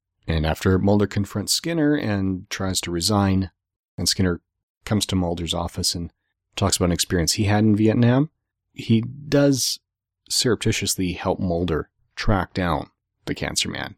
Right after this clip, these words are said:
and go after him. So Mulder had him at gunpoint demanding that Scully be returned and that she be healed and treated for what she is. And this is the first real scene we have between the two of them, and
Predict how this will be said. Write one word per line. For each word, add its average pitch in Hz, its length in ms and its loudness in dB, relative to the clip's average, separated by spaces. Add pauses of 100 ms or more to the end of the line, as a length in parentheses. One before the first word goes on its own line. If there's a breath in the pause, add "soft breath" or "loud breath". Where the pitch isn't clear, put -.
(120)
and 82 160 -8
go - 120 -6
after - 240 -8
him. 87 60 -6
So 98 140 -2
Mulder 90 220 2
had 87 240 -2
him 90 140 2
at 85 100 0
gunpoint 87 540 -2
demanding 80 600 0 (440)
that 69 200 -2 (140)
Scully 82 280 -2
be 78 140 -4
returned 78 400 -2
and 76 100 -8
that 71 120 -6
she 85 120 -2
be 78 100 -8
healed 73 400 -4 (280)
and 82 120 -6
treated - 300 -4
for - 120 -8
what - 180 -6
she - 120 -4
is. - 300 -6 (460)
And 90 300 -4
this 113 120 -4
is 147 120 -4
the 117 80 -8
first - 640 -4
real 98 460 2
scene 82 360 -2
we 85 80 -6
have 87 240 -8
between 85 300 -6
the 80 100 -4
two 82 240 -2
of 76 60 -2
them, 76 220 -4
and 82 380 -2